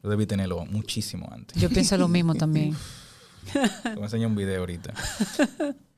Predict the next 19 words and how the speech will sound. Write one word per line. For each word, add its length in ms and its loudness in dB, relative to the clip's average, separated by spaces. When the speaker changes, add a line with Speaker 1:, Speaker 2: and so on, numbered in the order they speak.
Speaker 3:
Mis 240 2
hijos, 340 0
tengo 280 -2
dos 220 -2
hijos, 220 -4
dos 220 2
varones 460 2
con 160 0
los 100 0
que 120 -4
juego, 440 2
me 140 -4
trallo, 480 -2
me 100 -10
peleo. 580 -4
Speaker 1:
Lo 100 -6
mejor, 340 -8
lo 80 -6
Speaker 3:
No 100 2